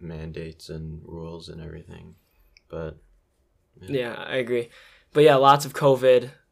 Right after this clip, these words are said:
Speaker 2: but still a good international break. Do you think it should be still happening in these times, especially 'cause there's such a packed schedule?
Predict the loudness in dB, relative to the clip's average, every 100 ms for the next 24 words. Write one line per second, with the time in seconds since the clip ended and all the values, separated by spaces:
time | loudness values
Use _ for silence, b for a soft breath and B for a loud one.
0 | _ _ 4 4 4 4 8 8 8 6
1 | 4 2 2 0 -2 -4 -2 -4 -2 -4
2 | -2 -2 -2 -4 -6 -4 -4 -6 _ _
3 | _ -10 -6 -2 0 0 0 -2 0 -6
4 | -6 -12 -18 _ _ _ _ -6 -4 -4
5 | -6 -8 -8 -6 -6 -4 2 2 2 -6
6 | -6 -4 -4 -6 -8 -8 -6 -6 -8 -8
7 | -8 -8 -12 -16